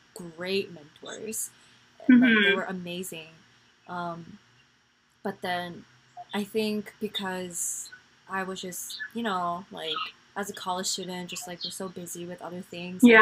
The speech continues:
Speaker 2: Yeah.
Speaker 1: I just didn't make time for that growth or to make that type of connection with others. And, um, but, I mean, it's such a honor and privilege to, like,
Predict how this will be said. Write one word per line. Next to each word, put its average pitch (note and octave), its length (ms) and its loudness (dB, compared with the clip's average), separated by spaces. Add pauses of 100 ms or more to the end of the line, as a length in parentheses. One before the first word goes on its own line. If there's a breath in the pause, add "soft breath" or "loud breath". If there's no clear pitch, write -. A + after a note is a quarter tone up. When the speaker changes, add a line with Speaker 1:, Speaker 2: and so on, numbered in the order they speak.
(220)
Speaker 2:
Yeah. G#3 200 2 (600)
Speaker 1:
I G#3 100 -2
just G3+ 260 -4
didn't G3+ 460 -2
make F#3+ 240 -4 (140)
time F3 540 -4
for F3+ 440 -6
that F3 220 -6
growth F3+ 540 -6
or F3 180 -8
to - 160 -10
make F3 280 -10
that F3 220 -6
type F#3 180 -12
of F3 140 -12
connection E3+ 560 -8 (200)
with F#3 180 -14
others. F3 600 -8
And, F3 240 -12 (680)
um, F3+ 520 -12 (640)
but, G3 340 0
I G3+ 60 -2
mean, F#3+ 360 -4 (720)
it's G#3+ 260 -2
such G#3 260 -2
a G3+ 300 0
honor F3+ 220 -6
and F3 120 -8
privilege E3+ 520 -8
to, D#3+ 400 -10 (1080)
like, D#3+ 320 -16